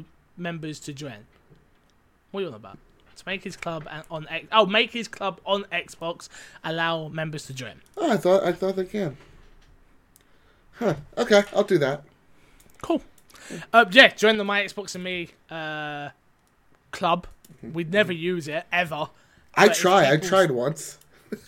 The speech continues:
Speaker 1: No success. I, yeah, we never use it, but yeah, you can.
Speaker 2: Yeah.
Speaker 1: I always do it through my Twitch chat. If you're in my Twitch chat, you're more than likely playing with me. So, yeah. Um, yeah, I did a interesting video, which some of you may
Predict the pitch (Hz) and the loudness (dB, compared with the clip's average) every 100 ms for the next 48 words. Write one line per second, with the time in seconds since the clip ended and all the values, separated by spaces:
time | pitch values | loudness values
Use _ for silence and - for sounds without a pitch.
0 | - - - - - - - - 180 175 | -20 -20 -20 -20 -10 -8 -4 -6 -4 -4
1 | 180 175 170 - 170 165 175 202 180 202 | -4 -6 -10 -10 -8 -8 -6 -8 -4 -4
2 | 165 165 180 214 254 190 185 175 151 151 | -4 -6 -2 2 2 0 -2 -6 -6 -10
3 | 139 165 160 151 135 156 - 165 127 123 | -8 -8 -6 -6 -8 -12 -8 -2 -2 -4
4 | - - - - - 233 330 330 320 254 | -14 -20 -20 -20 -2 0 2 0 -2 -4
5 | 277 254 226 285 143 - 151 127 196 285 | -4 -4 -4 -4 -6 -8 -10 -8 -6 -2
6 | 277 - 254 190 196 151 165 185 190 180 | -2 -2 -8 -6 -6 -6 -6 -4 -4 -2
7 | 175 175 175 165 180 170 147 135 135 113 | -2 -4 -4 -8 -4 -4 -6 -12 -18 -18
8 | - _ - - 151 170 156 - _ _ | -20 _ -14 -8 -4 -4 -4 -10 _ _
9 | _ _ _ _ _ - 147 151 113 - | _ _ _ _ _ -18 -14 -14 -14 -20
10 | - _ - - - - 233 247 233 185 | -20 _ -20 -20 -16 -2 0 0 -4 -2
11 | 294 - 220 285 302 262 254 214 190 170 | 0 2 4 2 0 -4 -2 -2 -4 -8
12 | 185 185 190 175 165 156 160 160 156 170 | -10 -10 -10 -10 -12 -12 -12 -10 -10 -10
13 | 170 165 - - - - 175 170 147 156 | -10 -12 -10 -10 -10 -8 -6 -6 -10 -12
14 | 151 156 160 156 147 139 123 | -12 -8 -4 -4 -6 -8 -14